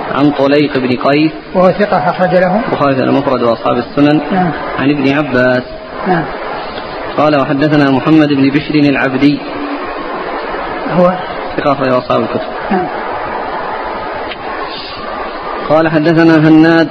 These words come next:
Speaker 1: قال حدثنا أبو الأحوص عن أبي حمزة عن إبراهيم عن الأسود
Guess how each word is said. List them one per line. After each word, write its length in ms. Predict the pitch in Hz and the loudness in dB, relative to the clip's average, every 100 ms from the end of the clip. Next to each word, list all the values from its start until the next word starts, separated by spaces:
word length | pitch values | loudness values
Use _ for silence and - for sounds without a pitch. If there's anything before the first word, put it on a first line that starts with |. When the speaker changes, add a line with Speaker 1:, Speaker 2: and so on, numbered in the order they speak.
| - | 0
Speaker 1:
قال 220 | 156 156 | 2 2
حدثنا 520 | 151 147 156 160 156 | 0 0 2 4 4
أبو 120 | 151 151 | 2 2
الأحوص 480 | 143 147 156 156 147 - | 2 0 2 2 0 -2
عن 180 | 151 151 | 2 2
أبي 320 | 156 151 139 | 2 2 2
حمزة 480 | - 165 143 147 160 - - - - 139 | 4 4 6 4 0 -2 -8 -8 -6 0
عن 120 | 156 | 0
إبراهيم 800 | 160 156 156 147 147 165 165 165 - | 2 4 4 4 6 6 6 4 0
عن 80 | 143 | 2
الأسود 720 | 156 143 143 160 - 151 160 | 2 4 0 0 2 2 2